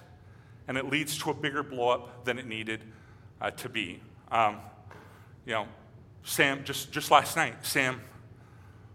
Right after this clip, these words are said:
was like, "Do I have to go to school next week?" Right before bed, "Do I have to go to school?" You know, just twelve hours ago or whatever. I was like, "Yeah."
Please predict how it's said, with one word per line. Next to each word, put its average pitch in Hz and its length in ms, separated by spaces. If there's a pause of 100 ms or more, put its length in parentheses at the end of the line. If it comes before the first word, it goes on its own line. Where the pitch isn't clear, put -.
(120)
was 135 180
like, 117 180 (600)
"Do 143 100
I 131 40
have 135 160
to 143 60
go 127 100
to - 60
school - 240
next - 260
week?" - 200 (2000)
Right 147 160
before 147 220
bed, 110 380
"Do 139 80
I - 20
have 127 80
to 131 60
go 131 60
to - 60
school?" 117 340 (320)
You 117 60
know, 104 60
just - 320
twelve - 260
hours 104 220
ago 98 100
or 92 60
whatever. 90 220 (920)
I - 40
was 113 60
like, 110 140 (500)
"Yeah." 170 200